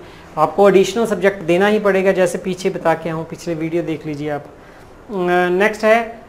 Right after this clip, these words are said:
सर मेरी graduation M पंजाबी elective economic computer, ओ हो, इतना कुछ पढ़ लिया आपने। मेरी ग्रेजुएशन पंजाबी elective, yes, ये minor हो गया आपका, एम आई एन ओ आर, इसको नहीं छोड़ना।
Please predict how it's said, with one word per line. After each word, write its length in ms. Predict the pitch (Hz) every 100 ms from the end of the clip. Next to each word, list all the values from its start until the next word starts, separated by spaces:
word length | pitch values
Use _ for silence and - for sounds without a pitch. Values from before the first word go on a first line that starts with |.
| -
सर 420 | 190 190 185 220
मेरी 260 | 214 208 208
graduation 920 | 196 190 180 202 214 214 226 226 226
M 400 | 226 196 190 202
पंजाबी 500 | 202 196 180 165 208
elective 400 | 202 170 - 202
economic 440 | 170 170 175 202
computer, 340 | 196 170 185 196
ओ 180 | 170 170
हो, 160 | 156
इतना 280 | 143 196 208
कुछ 120 | 202
पढ़ 180 | - 190
लिया 200 | 196 180
आपने। 200 | 165 165 - - - - - -
मेरी 300 | 170 190 202
ग्रेजुएशन 640 | 175 180 170 190 190 208 202
पंजाबी 540 | 202 185 165 165 196
elective, 400 | 196 185 - 214
yes, 320 | 180 170 170 196
ये 120 | 208
minor 360 | 190 185 233
हो 160 | 226 226
गया 160 | 220 247
आपका, 440 | 240 240 240 202 185
एम 340 | 185 185 190 202
आई 280 | 196 180 185
एन 460 | 208 180 170 175
ओ 180 | 180 180
आर, 180 | 170 175
इसको 260 | 180 -
नहीं 280 | 208 151 196
छोड़ना। 460 | 202 185 156 147